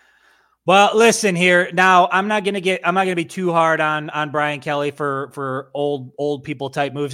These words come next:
I just found out, look, I'll admit it. I've got an Android phone, and I just found out, uh, over the course of the last week that basically if you have an Android phone and you send a message to somebody who's an Apple user,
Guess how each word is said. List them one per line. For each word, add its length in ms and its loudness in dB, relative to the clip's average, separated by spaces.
I 160 4
just 260 -2
found 340 4
out, 200 4
look, 240 0
I'll 220 4
admit 280 -6
it. 160 -4
I've 160 0
got 340 2
an 120 -10
Android 600 -4
phone, 460 -6
and 140 -2
I 80 4
just 300 -2
found 320 4
out, 380 4
uh, 300 0
over 200 -4
the 80 -8
course 360 -4
of 80 -12
the 80 -8
last 400 0
week 300 -4
that 180 -6
basically 520 -4
if 220 -10
you 140 -6
have 320 2
an 120 -4
Android 600 -2
phone 500 0
and 180 -4
you 100 -4
send 380 -2
a 60 -2
message 540 -4
to 100 -12
somebody 380 -4
who's 220 -6
an 140 -6
Apple 380 0
user, 520 -6